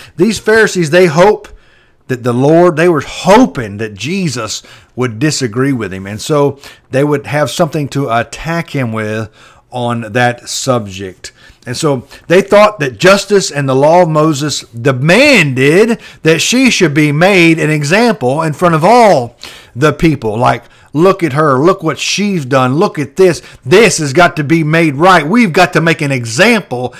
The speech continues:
out of her, this sinner." You know, there's a saying in the Christian world that we shoot our own wounded. I hate that saying, and I hate that Christians are that way. I hate that even people are that way.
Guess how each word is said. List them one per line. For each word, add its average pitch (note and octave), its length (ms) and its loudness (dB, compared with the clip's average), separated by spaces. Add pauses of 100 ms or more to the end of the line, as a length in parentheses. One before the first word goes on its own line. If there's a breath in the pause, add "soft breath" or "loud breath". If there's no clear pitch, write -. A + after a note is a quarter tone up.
(120)
out D#3 160 0
of D#3 120 -2
her, D#3 440 4 (240 loud breath)
this F3+ 360 2 (280 loud breath)
sinner." B2 1040 -2 (460 loud breath)
You D#3 120 -6
know, A3 140 0
there's A3+ 200 2
a D3 120 -2
saying C3+ 640 -2 (220)
in C3 140 -4
the C3+ 60 -2
Christian C3+ 640 -4
world A#2+ 640 -2 (460 soft breath)
that A#2+ 340 -2 (240)
we D3+ 160 -2
shoot G3+ 340 -4
our A#2+ 140 0
own C3 240 -2
wounded. F#2 540 -6 (260 soft breath)
I G#3+ 140 -2
hate F3 280 -2
that A#2 220 -4
saying, D3 400 -2
and D3 80 0
I D3 80 0
hate E3 240 -4
that C#3+ 140 -8
Christians D3 420 -6
are C#3+ 60 2
that D3+ 200 2
way. D#3+ 160 0
I D#3+ 120 2
hate F#3 160 0
that F3+ 100 0
even F#3 240 -4
people F#3 380 -4
are A2+ 100 0
that A2+ 220 0
way. A2+ 280 -4